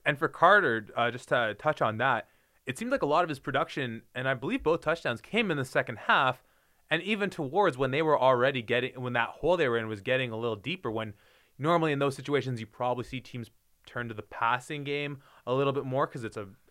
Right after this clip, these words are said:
easier way to get chunk yardage. Um, but they were sticking with their running game, and, and it proved dividends for them. And going back to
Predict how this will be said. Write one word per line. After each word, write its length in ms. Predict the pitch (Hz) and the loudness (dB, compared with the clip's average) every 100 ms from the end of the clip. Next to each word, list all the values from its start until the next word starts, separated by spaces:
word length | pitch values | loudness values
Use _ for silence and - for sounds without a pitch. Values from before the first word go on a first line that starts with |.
| - _ - | -20 _ -6
easier 280 | 131 117 | -2 0
way 140 | 120 120 | 2 2
to 80 | 117 | 2
get 220 | 117 - | -2 -4
chunk 500 | - 131 120 113 - _ _ _ | -2 0 0 -2 -16 _ _ _
yardage. 760 | - 110 123 175 113 104 92 - _ _ | -8 2 6 6 4 -2 -8 -20 _ _
Um, 480 | 131 117 110 104 107 _ 127 | 2 2 2 -2 -10 _ -2
but 200 | 120 127 | 0 4
they 120 | 143 | 4
were 120 | 143 | 2
sticking 440 | 131 - 160 175 | 0 -4 -2 -2
with 180 | 131 135 | 0 0
their 140 | 139 120 | 2 4
running 300 | 113 131 127 | 2 2 0
game, 300 | 113 107 110 | 0 -2 -2
and, 160 | 120 123 | -4 -2
and 180 | 127 120 | -2 -2
it 160 | 117 | -4
proved 280 | - 170 143 | -2 -2 0
dividends 340 | 131 147 120 | 0 2 0
for 100 | - | -2
them. 300 | 110 98 98 90 - - _ | -4 -4 -6 -12 -20 -20 _
And 280 | 127 120 120 - | -4 -4 -4 -6
going 260 | 131 196 170 | 0 2 2
back 240 | 135 156 | 2 0
to 360 | - 135 113 107 | -2 -2 -2 -4